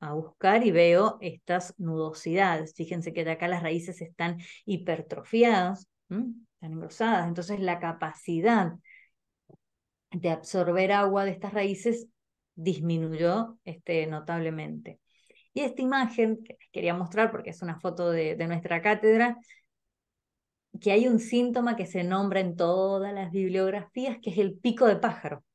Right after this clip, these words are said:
Y siempre le decimos a los alumnos que es muy difícil de ver el pico de pájaro, pero bueno, esta es una imagen que muestra lo que sería este pico de pájaro. Lo que pasó acá es que esta raíz, eh, se hipertrofió,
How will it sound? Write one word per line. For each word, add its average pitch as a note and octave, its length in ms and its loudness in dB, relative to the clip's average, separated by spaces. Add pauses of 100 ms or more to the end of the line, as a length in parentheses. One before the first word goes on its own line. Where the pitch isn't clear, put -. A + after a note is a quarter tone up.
(880)
Y E3+ 100 -6
siempre A3 320 4
le A#3 120 6
decimos F#3 360 -2
a E3+ 80 -2
los D#3+ 240 0
alumnos F3+ 340 -2
que G3 100 -4
es D#3+ 100 -8
muy G#3+ 300 4
difícil E3 460 -4
de D3+ 100 -2
ver D3+ 140 -4
el D#3 120 -6
pico E3 200 -6
de E3+ 120 0
pájaro, A3+ 420 -8 (640)
pero E3+ 180 2
bueno, D#3+ 200 0
esta E3+ 220 -2
es G#3+ 120 0
una F#3+ 140 -2
imagen G3 460 0
que F3+ 140 2
muestra G3+ 760 0
lo E3+ 160 -2
que E3 160 0
sería F#3 720 2
este F3 220 -4
pico E3 260 -2
de D#3+ 120 4
pájaro. D#3 360 -6
Lo D#3+ 160 -4
que D#3 180 -2
pasó D#3+ 320 -4
acá A3+ 200 0
es A#3 80 -6
que G#3 80 0
esta G3+ 220 -2
raíz, F#3+ 460 -2 (580)
eh, E3+ 180 -2
se E3+ 180 0
hipertrofió, E3+ 1120 2